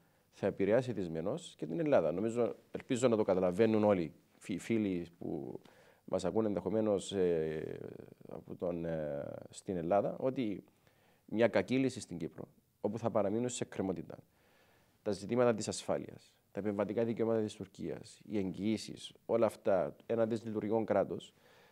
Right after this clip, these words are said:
θα αποστερήσουν από την Ελλάδα, ε, ένα σημαντικό σύμμαχο, όπως είναι σήμερα η Ευ-, η Κύπρος στα ευρωπαϊκά όργανα, αλλά θα οδηγήσουν και σε ένταση,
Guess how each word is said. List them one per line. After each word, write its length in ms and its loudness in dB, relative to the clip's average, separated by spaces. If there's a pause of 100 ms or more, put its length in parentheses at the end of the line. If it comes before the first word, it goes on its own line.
(120)
θα 120 0
αποστερήσουν 600 2
από 180 2
την 140 -2
Ελλάδα, 520 4 (100)
ε, 280 -6
ένα 200 2
σημαντικό 500 -2
σύμμαχο, 560 -2
όπως 260 -2
είναι 120 0
σήμερα 360 0
η 80 0
Ευ-, 280 -6
η 80 -12
Κύπρος 540 -2
στα 500 -2
ευρωπαϊκά 580 0
όργανα, 640 0 (340)
αλλά 540 -2
θα 380 0
οδηγήσουν 640 0
και 100 -2
σε 120 -4
ένταση, 520 -4